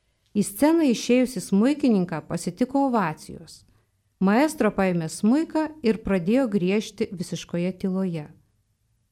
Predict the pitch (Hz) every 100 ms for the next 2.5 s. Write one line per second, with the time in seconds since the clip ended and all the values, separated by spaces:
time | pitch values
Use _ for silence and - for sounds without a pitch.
0 | _ 190 196 214 277 254 175 - 165 -
1 | 165 247 302 240 196 160 - 156 - 156
2 | - 262 262 240 247